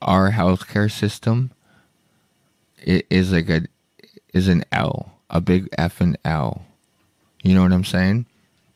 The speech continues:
So, uh, yeah, Manitoba, thanks again for tuning in. Like, share, subscribe, do all that good stuff, especially sharing. It really does help. And if you guys don't mind, subscribe to my YouTube channel. Uh,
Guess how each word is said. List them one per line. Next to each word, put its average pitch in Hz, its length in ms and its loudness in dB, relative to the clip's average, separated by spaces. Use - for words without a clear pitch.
So, 98 520 2
uh, 92 380 2
yeah, 113 260 4
Manitoba, 113 500 2
thanks 123 280 -2
again 110 220 2
for 107 120 0
tuning 107 300 2
in. 110 140 2
Like, 104 200 2
share, 92 180 -4
subscribe, 98 640 -2
do 101 120 2
all 98 100 4
that 92 160 0
good 87 140 -2
stuff, - 300 -6
especially 95 560 -4
sharing. 90 500 0
It - 120 -2
really 87 220 2
does 82 260 -2
help. 107 360 0
And 110 180 4
if 117 100 0
you 113 60 2
guys 110 220 2
don't 110 200 2
mind, 101 520 2
subscribe 107 600 -2
to - 100 -2
my 101 140 4
YouTube 98 420 2
channel. 98 600 2
Uh, 85 140 -4